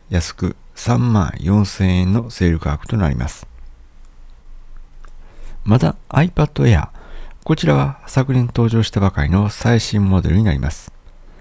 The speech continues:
iPad AirのWi-Fi二百五十六キャモデル。こちらはセール期間中十万五千八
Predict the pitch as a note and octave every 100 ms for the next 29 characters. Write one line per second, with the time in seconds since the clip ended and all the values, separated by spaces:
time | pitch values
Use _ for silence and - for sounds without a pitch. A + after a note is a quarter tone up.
0 | - - - - - - - - A#2+ A#2
1 | A#2 - A2+ F#2 G2 F#2 D#2+ F#2 G#2+ F3+
2 | - F#2 G2+ F#2+ E2 E2 - F#2+ G#2+ -
3 | F#2 F2+ E2+ D#2+ - D#2+ D2+ C#2+ - -
4 | - - - F#2 - E2 G2 A2 - -
5 | - G2 F#2 F2 - - E2+ D#2+ - G#2+
6 | A2+ - - D#2 - G2+ A2 F#2+ C#2 -
7 | - D2+ D#2 D2+ D#2+